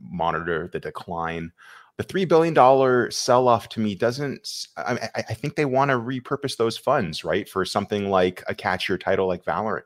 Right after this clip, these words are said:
here. Uh, and the fact that they went after Valorant for me is just good. You know, I mean,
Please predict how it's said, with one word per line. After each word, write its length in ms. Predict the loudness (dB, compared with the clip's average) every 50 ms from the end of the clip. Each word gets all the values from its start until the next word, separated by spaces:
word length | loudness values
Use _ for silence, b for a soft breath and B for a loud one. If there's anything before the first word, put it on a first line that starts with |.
| _
here. 120 | _ _ _ -20 -20 b b b b b b
Uh, 200 | -4 -2 0 0 0
and 80 | 0
the 60 | 0
fact 220 | 0 0 0 0 0
that 80 | 0
they 80 | 0 2
went 180 | 2 4 4 4
after 340 | 4 4 2 2 2 2
Valorant 640 | 4 4 4 4 4 2 0 0 -2 -2 -2 -4 -6 -10 _ -16
for 180 | -12 -10 -8
me 280 | -4 -2 0 0 0 -2
is 140 | -4 -6 -8
just 220 | -8 -10 -8 -8
good. 240 | -6 -6 -6 -8 -10 -14
You 140 | -14 -10 -8
know, 100 | -8 -8
I 40 | -8
mean, 160 | -10 -16